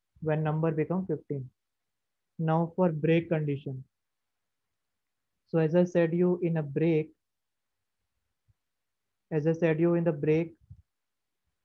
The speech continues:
that, uh, once the condition become true, you will break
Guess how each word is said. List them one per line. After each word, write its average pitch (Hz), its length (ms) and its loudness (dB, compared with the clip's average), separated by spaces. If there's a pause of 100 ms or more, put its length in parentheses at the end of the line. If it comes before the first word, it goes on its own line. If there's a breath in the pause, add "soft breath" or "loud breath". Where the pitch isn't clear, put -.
(560)
that, 160 360 0
uh, 156 300 0
once 165 340 -2
the 175 100 2
condition 165 480 -2
become 165 360 -2
true, 165 300 0 (440)
you 165 140 2
will 180 160 6
break 165 380 0